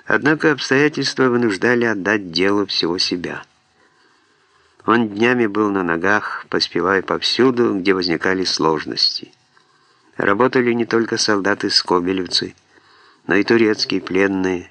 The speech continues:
жители города. В короткий срок удалось ликвидировать угрозы эпидемии,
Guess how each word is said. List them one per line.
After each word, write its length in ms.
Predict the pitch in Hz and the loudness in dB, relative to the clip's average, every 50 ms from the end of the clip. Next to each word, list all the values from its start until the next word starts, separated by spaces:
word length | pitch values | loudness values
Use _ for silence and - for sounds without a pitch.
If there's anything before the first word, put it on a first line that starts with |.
| _ - | _ -6
жители 440 | 95 90 92 98 110 101 - 104 95 | -2 -2 0 0 0 0 0 -2 -2
города. 560 | 85 80 80 87 95 95 98 87 90 90 92 _ _ _ _ - - - - - _ _ _ _ _ _ _ - - - - - | -2 -2 0 0 2 2 0 0 -4 -6 -8 _ _ _ _ -20 -20 -20 -20 -20 _ _ _ _ _ _ _ -20 -20 -20 -18 -14
В 100 | - - | -8 -2
короткий 360 | - 107 120 127 123 - 127 | 0 2 2 2 2 0 -2
срок 320 | - - 117 123 120 120 - | 0 2 2 2 2 2 0
удалось 400 | 113 110 104 107 113 110 110 - | -2 0 0 0 0 0 -2 -2
ликвидировать 680 | 110 110 104 104 101 95 98 107 110 110 107 104 - 104 | -4 -4 -2 -2 -2 0 0 0 2 2 0 -2 -2 -2
угрозы 460 | 95 92 90 104 110 98 104 107 104 | -2 0 0 0 0 2 2 0 -2
эпидемии, 680 | - - 117 110 95 92 87 82 80 82 82 - - | 0 -2 -4 -2 0 0 0 0 -2 -6 -8 -10 -12